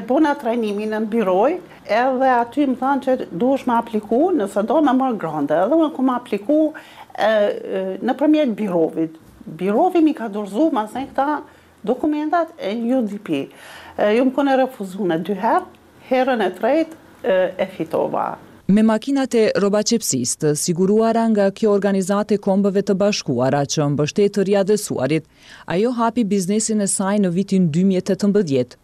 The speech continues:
Speaker 2: dy vjet pas kthimit nga Gjermania. Perdët dhe mbulesat janë produktet e saj kryesore.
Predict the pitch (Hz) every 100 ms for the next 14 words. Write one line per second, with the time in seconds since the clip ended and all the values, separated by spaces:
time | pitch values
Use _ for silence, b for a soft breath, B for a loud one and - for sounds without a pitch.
0 | - 127 151 120 175 208 - - 226 220
1 | - 185 196 202 175 151 131 123 123 117
2 | 117 120 131 143 147 b b - 165 160
3 | 151 151 139 143 139 135 139 175 202 220
4 | 208 - - 220 220 220 226 196 202 226
5 | 208 196 214 208 208 147 - - 127 135
6 | 156